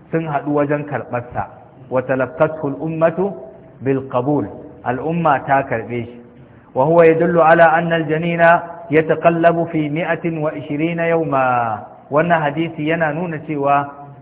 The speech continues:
aljanin, ɗa a cikin abin nan mahaifiyarsa,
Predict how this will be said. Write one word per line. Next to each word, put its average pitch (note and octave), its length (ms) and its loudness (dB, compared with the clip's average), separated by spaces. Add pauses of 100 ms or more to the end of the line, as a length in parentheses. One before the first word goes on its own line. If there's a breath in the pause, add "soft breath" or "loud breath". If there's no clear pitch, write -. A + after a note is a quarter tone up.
(160)
aljanin, C#3+ 720 -2 (180)
ɗa E3 280 6
a D3 160 -2
cikin E3 540 -8
abin C#3+ 340 -4
nan C#3+ 180 -4
mahaifiyarsa, C#3+ 800 -2